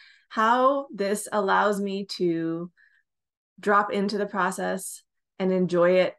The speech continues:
on an even deeper level and to move towards what I want and the goals that I have. And yes, I will continue to keep moving the measuring stick because that is part of being human, but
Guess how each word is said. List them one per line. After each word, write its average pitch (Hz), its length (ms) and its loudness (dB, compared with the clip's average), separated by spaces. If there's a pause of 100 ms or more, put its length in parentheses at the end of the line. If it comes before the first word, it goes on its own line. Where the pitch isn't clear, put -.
on 175 220 -6 (220)
an 180 240 -6
even 226 500 -2
deeper 175 420 -2
level 156 640 -6 (440)
and 185 360 0 (280)
to 202 160 0
move 240 440 0
towards 220 440 -4
what 175 260 -2
I 170 140 -2
want 185 420 -4
and 165 160 -6
the 160 60 -8
goals 208 680 0 (240)
that 175 120 -4
I 175 100 0
have. 220 480 2
And 170 240 -8
yes, 185 380 -2
I 185 100 0
will 196 340 0
continue 196 500 -4
to 240 100 -4
keep 208 280 -4
moving 202 380 -2
the 190 60 -2
measuring 185 420 -2
stick - 280 -6 (520)
because 202 260 0
that 190 200 4
is 190 380 0 (360)
part 214 160 2
of 185 100 -4
being 175 220 -4
human, 202 580 -4 (340)
but 185 540 0